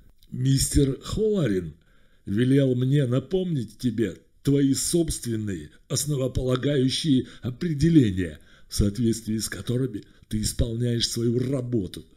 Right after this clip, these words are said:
а именно, землянин — это разумное существо, которое знает пароль. Инопланетянин — это разумное существо, которое не знает пароля». «Да», с неохотой согласился робот,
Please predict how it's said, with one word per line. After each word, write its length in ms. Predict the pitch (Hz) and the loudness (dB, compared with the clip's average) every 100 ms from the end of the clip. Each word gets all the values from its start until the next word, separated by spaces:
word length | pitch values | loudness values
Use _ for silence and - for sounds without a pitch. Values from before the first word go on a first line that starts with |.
| _ | _
а 140 | 90 | -2
именно, 580 | 98 110 107 98 98 92 - - - - | 0 0 -2 -4 -6 -10 -18 -20 -18 -8
землянин — 680 | 98 139 139 139 139 135 104 | -2 2 4 2 2 0 -2
это 220 | 131 127 | -2 0
разумное 680 | 123 143 139 156 127 117 113 | 0 0 4 4 4 0 -2
существо, 800 | 107 120 - 143 - 131 107 80 - - - - | -2 -2 0 0 2 2 0 0 -8 -20 -20 -6
которое 520 | 110 110 107 110 107 | -2 0 0 2 -2
знает 540 | 87 98 95 90 92 - - - | -2 -2 0 -2 -6 -14 -18 -8
пароль. 440 | 104 104 87 73 - _ _ - | -6 -4 -4 -8 -16 _ _ -6
Инопланетянин — 1040 | 101 98 107 110 113 113 131 131 110 82 - | -4 -2 0 0 0 0 0 0 -2 -6 -8
это 360 | 110 120 127 - _ | -6 -4 -6 -8 _
разумное 640 | 95 120 131 147 139 143 135 | -8 -6 -2 0 0 0 -2
существо, 720 | - 123 147 135 170 185 - - | -4 -2 0 0 0 0 -2 -10
которое 500 | - - 180 202 151 - | -8 -2 0 0 -4 -6
не 200 | 185 254 | -2 0
знает 640 | 220 202 202 135 113 98 - - | 0 -2 -2 0 -2 -4 -10 -6
пароля». 600 | 226 190 156 113 92 80 _ _ _ _ _ _ _ _ _ _ - _ _ | -4 2 2 2 -2 -8 _ _ _ _ _ _ _ _ _ _ -20 _ _
«Да», 380 | - 165 156 147 - _ _ | -2 0 2 -2 -8 _ _
с 160 | - | -10
неохотой 540 | 110 101 98 92 85 82 | -4 -4 -2 -4 -4 -6
согласился 720 | 90 95 101 101 95 82 95 | -4 -2 0 0 -4 -2 -2
робот, 400 | 92 76 76 | -2 -4 -10